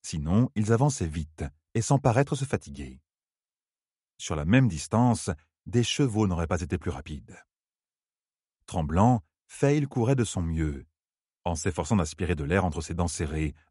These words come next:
afin de les empêcher de claquer. Moins nombreux qu'elle l'avait cru durant l'attaque, les Shaido devaient être environ cent cinquante, presque tous armés d'un faisceau de lance ou d'un arc.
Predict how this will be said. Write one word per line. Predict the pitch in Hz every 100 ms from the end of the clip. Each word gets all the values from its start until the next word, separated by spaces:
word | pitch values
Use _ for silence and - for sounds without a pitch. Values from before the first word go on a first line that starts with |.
| _ _ _
afin | 92 - 123
de |
les | 80 90
empêcher | 87 80
de | 107
claquer. | 98 - - 73 64 - _ _ _ _ _ _ _ _ _ _ _
Moins | 92 120
nombreux | 127 98 90 165
qu'elle | 131 82
l'avait | 73 76
cru | -
durant | 117 87 73
l'attaque, | 65 - 135 143 151 - _ _ _ _ -
les | 95
Shaido | 92 - 131 139
devaient | 139 104
être | 120 -
environ | 95 101 143
cent | -
cinquante, | - 87 87 76 67 - 71 _ _ _ _ _
presque | - 92 90
tous | 123 120
armés | 156 127
d'un | 78
faisceau | 76 85 117
de | 73
lance | 80 90 90
ou | 117
d'un | 98 73
arc. | 71 - -